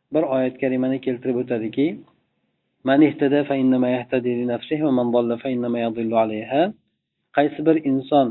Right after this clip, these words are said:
hidoyatga yuradigan bo'lsa, hidoyatda bo'ladigan bo'lsa, Alloh taoloni ko'rsatgan yo'lida bo'ladigan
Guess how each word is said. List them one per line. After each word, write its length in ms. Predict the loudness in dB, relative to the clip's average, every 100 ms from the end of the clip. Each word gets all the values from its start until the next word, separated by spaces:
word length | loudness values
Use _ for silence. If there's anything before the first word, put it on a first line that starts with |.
| -4 _
hidoyatga 720 | -8 -2 2 2 -2 -2 -2 -2 -6 _ _ _ _ _ 0
yuradigan 440 | 2 2 0 -2
bo'lsa, 200 | -4 -4
hidoyatda 480 | -2 2 2 0 -2 -2
bo'ladigan 460 | -2 -2 -2 -2
bo'lsa, 300 | -2 -6 -6 -4 -6 -2
Alloh 260 | 4 6 6
taoloni 560 | 4 4 6 6 4 2 0 _
ko'rsatgan 600 | -4 -2 0 -4 0 0
yo'lida 360 | 2 2 2 2
bo'ladigan 520 | 2 2 2 2 0